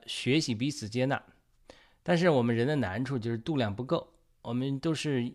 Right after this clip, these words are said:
需要神，都是，都需要神不断地扩大我们的度量，不仅扩大天然的度量，也扩大，也求神扩大我们信心的度量。当然，这个罗马十四章还是在讲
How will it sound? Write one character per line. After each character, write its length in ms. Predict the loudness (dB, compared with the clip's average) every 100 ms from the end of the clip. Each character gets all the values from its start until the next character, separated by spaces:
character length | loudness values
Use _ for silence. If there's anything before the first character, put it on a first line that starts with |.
| -10
需 300 | -10 -2 2
要 280 | 4 2
神， 500 | -2 -10 -8 -6 -6 -10 _ _ _ _ _ _ _ _
都 180 | -6 -4
是， 180 | -6 -2
都 140 | -2
需 220 | 0 2
要 200 | 4 4
神 460 | 2 -2 0 0 -2 -4
不 100 | -6
断 240 | 0 2 2
地 80 |
扩 400 | 0 -4 0 2
大 280 | 2 0 -4 -6
我 120 | -8
们 140 | -6 -6
的 80 |
度 240 | -8 -6 -4
量， 200 | -4 -6 -12 _
不 80 | -6
仅 180 | -4 -4
扩 160 | -2 0
大 100 | 0
天 260 | 2 2
然 120 | 4
的 80 | 2
度 160 | 0 -2
量， 200 | -4 -6 -16 -20 -10
也 100 | -8
扩 220 | -6 0
大， 240 | 2 2 0 -8 _ _
也 160 | -6 -4
求 220 | -2 -4
神 220 | -2 -4
扩 160 | -2 -2
大 120 | 0
我 60 | -2
们 100 | -4
信 480 | -4 -2 2 2
心 180 | 2 -2
的 100 | -4
度 160 | -6 -8
量。 120 | -10 -14 _ _ _ _ -20 -20 _ _ -2
当 140 | 2
然， 120 | 2 2
这 100 | -2
个 180 | 0 2
罗 140 | 2
马 140 | 0
十 160 | -2 -4
四 160 | -2 -2
章 100 | -2
还 200 | 0 0
是 80 |
在 120 | 0 -2
讲 320 | -2 -6